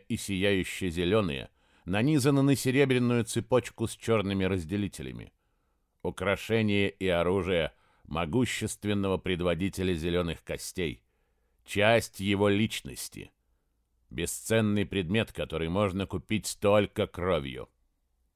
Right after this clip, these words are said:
Мат опомнился первым и схватил Беро за плечо. «Они вшиты в подкладку. Наверняка есть и другие», сказал он. Они снова начали копаться в драной обивке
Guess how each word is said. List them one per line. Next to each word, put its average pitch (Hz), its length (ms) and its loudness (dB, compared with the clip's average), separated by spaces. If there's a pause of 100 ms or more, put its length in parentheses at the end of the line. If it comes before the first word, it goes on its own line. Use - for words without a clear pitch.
(460)
Мат 85 520 -4
опомнился 110 680 0
первым 127 460 2 (440)
и 131 120 2
схватил 160 480 2
Беро 143 300 6
за 120 140 0
плечо. 95 480 0 (640)
«Они 151 260 4
вшиты 165 380 2
в - 80 0
подкладку. 160 760 -2 (380)
Наверняка 113 560 -2
есть 151 340 -2
и 202 60 -4
другие», 202 640 -2 (400)
сказал 110 640 2
он. 76 260 -4 (960)
Они 151 160 4
снова 165 320 6
начали 143 360 2
копаться 123 520 0
в 98 60 -2
драной 107 340 2
обивке 107 720 -2